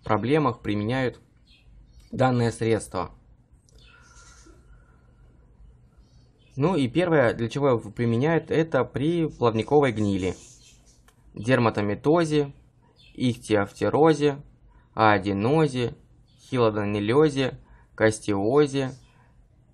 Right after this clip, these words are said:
триходенозе, гиродактилёзе и так далее. В общем, средство, можно сказать, универсальное.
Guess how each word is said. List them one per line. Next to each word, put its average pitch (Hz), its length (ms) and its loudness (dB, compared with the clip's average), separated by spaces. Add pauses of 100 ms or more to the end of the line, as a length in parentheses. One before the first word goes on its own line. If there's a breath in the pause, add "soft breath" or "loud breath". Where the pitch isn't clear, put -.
(100)
триходенозе, 123 1080 -2 (760 soft breath)
гиродактилёзе 117 1300 0 (220)
и 170 320 -4
так 117 360 -2
далее. 98 420 0 (1800)
В 135 60 0
общем, 139 260 0
средство, 160 320 0
можно 131 220 0
сказать, 123 280 -2
универсальное. 117 840 -2